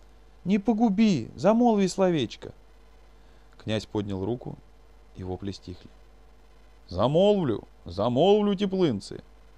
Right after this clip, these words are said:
Может, и смилуется царь-батюшка. А не смилуется?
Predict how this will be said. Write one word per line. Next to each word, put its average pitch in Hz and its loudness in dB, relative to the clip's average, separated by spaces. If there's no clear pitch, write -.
Может, 208 0
и 101 -8
смилуется 185 0
царь-батюшка. 156 0
А 92 -6
не 107 -4
смилуется? 180 0